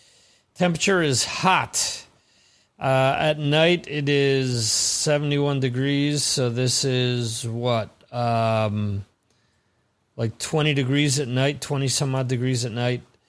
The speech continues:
So anyway, question two, and it's very hot and humid and muggy.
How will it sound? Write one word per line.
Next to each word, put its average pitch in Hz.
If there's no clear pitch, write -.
So -
anyway, 107
question 151
two, 131
and 104
it's 104
very 170
hot 147
and 127
humid 131
and 117
muggy. 104